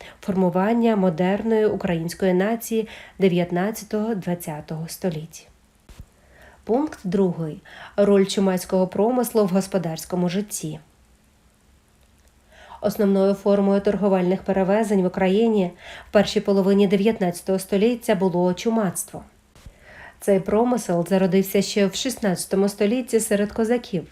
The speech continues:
Вони постачали сіль із Північного Криму до України,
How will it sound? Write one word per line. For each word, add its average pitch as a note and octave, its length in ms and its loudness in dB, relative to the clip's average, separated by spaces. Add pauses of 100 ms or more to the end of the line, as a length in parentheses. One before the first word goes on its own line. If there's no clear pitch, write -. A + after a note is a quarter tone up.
(680)
Вони G3 240 6
постачали G3+ 580 0
сіль A#3 360 -2
із G3 280 0
Північного F3+ 560 0
Криму G#3 360 0
до F3+ 140 0
України, D#3+ 600 -6